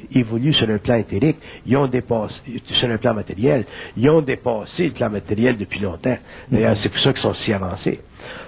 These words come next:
Speaker 1: Donc, pour que l'homme en arrive éventuellement à pouvoir aller sur le plan éthérique, mais faut qu'il ré-, il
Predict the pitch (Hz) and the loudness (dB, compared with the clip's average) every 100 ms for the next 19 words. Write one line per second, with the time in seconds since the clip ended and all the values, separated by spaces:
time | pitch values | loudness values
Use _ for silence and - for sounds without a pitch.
0 | - 123 131 - 175 185 185 143 139 170 | 2 2 4 2 4 4 4 4 6 4
1 | 120 117 117 120 147 131 - 120 120 127 | 4 2 2 2 4 2 2 2 4 4
2 | 131 110 123 110 - 123 156 110 - 180 | 2 0 2 2 2 0 0 -4 2 4
3 | 185 - 127 123 - 135 110 | 4 4 0 0 -2 -4 -4